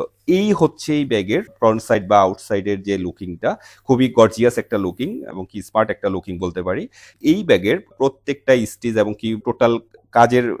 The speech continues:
ফিনিশিংগুলো খু-, খুবই নিখুঁত এবং প্রিমিয়াম কোয়ালিটির এবং কি আমরা যদি স্টিচগুলো দেখি খুবই নিখুঁত। এই ট্রাভেল ব্যাগটার প্রথম চেম্বারটা যদি আমরা ওপেন করি, আর এই ব্যাগটাতে স-, সবগুলো জিপারই হচ্ছে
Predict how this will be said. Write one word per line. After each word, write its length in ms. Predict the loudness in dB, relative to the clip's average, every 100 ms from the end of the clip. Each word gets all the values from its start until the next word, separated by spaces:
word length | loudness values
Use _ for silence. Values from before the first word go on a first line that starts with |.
| -12 -16
ফিনিশিংগুলো 480 | -8 -8 -6 -4 -2 -2
খু-, 160 | -4 -10
খুবই 200 | -10 -8 -6
নিখুঁত 340 | -6 -8 -4
এবং 180 | -2 -4 -8
প্রিমিয়াম 380 | -6 -4 -2 -4 -2
কোয়ালিটির 420 | -4 -4 -6 -6
এবং 80 | -6
কি 60 | -6 -6
আমরা 120 | -6 -8
যদি 120 | -12
স্টিচগুলো 460 | -14 -16 -16 -10 -8
দেখি 180 | -8 -12 -10
খুবই 180 | -8 -8 -10 -20 -8
নিখুঁত। 320 | -6 -4 -4 -6 _
এই 120 | -8
ট্রাভেল 300 | -4 -4 -4 -6
ব্যাগটার 300 | -8 -8 -6
প্রথম 280 | -6 -4 -8 -8
চেম্বারটা 360 | -10 -10 -10 -10
যদি 120 | -10 -10
আমরা 120 | -6 -8
ওপেন 180 | -8 -14 -10
করি, 140 | -8 -10 -12 -10 -2
আর 80 | 0 0
এই 60 | 0
ব্যাগটাতে 360 | 0 -2 -6 -4 -6
স-, 120 | -8 -6
সবগুলো 360 | -6 -2 0 0 0 -6 -14 -14
জিপারই 300 | -6 -4 -2
হচ্ছে 160 | -4